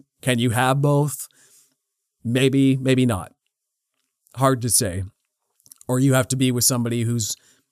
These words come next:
maybe not quite as ambitious in the same field. Maybe you have to be, maybe being too similar is not a good thing. 'Cause it's like all the, all these other ones that I've been saying, a lot of the common denominators is they're very different kinds of people who complement each other well.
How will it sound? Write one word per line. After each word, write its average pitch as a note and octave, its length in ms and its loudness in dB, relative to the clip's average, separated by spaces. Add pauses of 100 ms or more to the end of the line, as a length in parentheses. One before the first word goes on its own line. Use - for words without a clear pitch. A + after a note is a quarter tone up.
(280)
maybe C3 300 2
not C#3 240 2
quite C#3+ 320 2
as B2+ 140 4
ambitious B2 580 0
in B2+ 80 0
the A#2+ 80 0
same A#2 340 0
field. F2+ 420 -8 (360)
Maybe B2+ 180 2
you B2 140 2
have A#2+ 240 0
to B2 80 -8
be, A#2 400 -4 (240)
maybe C3+ 280 0
being C3 260 2
too C#3 220 0
similar A#2+ 440 0
is G#2+ 120 -2
not A2+ 240 0
a G#2 60 -4
good F#2+ 220 -8
thing. F2+ 260 -10 (520)
'Cause C3 140 2
it's C3 160 0
like C3 180 0
all C3+ 200 4
the, A#2+ 500 -2
all B2 140 2
these B2 180 0
other C#3+ 180 2
ones A#2+ 320 0
that A2+ 120 -2
I've A2 100 -2
been A2 100 -2
saying, A2 360 0
a A2 60 -2
lot A#2 220 2
of G#2 80 -4
the G#2+ 80 -4
common A#2+ 360 0
denominators A2+ 840 0
is G#2+ 220 -2 (680)
they're B2 200 4
very A#2 320 0
different A2 480 -4
kinds A2+ 320 -2
of G2+ 80 -4
people F#2 400 -6
who A2 80 -6
complement A2+ 520 -2
each A2+ 200 -4
other G#2 200 -4
well. G#2+ 360 -4